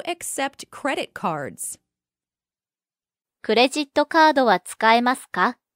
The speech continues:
Speaker 2: クレジットカードは使えますか？クレジットカードは使えますか？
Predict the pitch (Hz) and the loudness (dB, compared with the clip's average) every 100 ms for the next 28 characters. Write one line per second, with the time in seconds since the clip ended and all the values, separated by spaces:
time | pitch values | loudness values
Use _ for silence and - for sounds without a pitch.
0 | _ _ _ _ _ _ _ _ _ _ | _ _ _ _ _ _ _ _ _ _
1 | _ _ _ _ _ _ _ _ - 214 | _ _ _ _ _ _ _ _ -2 2
2 | 262 302 285 - 294 330 311 277 247 180 | 2 0 -4 -2 0 4 4 4 2 0
3 | - - 220 233 247 262 - 180 214 - | -2 -2 2 2 0 -4 -8 -2 -2 -4
4 | _ _ _ _ _ _ _ _ _ _ | _ _ _ _ _ _ _ _ _ _
5 | _ _ _ _ _ _ _ _ _ - | _ _ _ _ _ _ _ _ _ -6
6 | 220 240 269 294 - 294 311 320 302 262 | 0 0 0 -6 -2 -4 2 2 4 2
7 | 208 - - - 226 240 254 - - 180 | 2 0 -6 2 2 4 -2 -6 -4 -2
8 | 240 | -2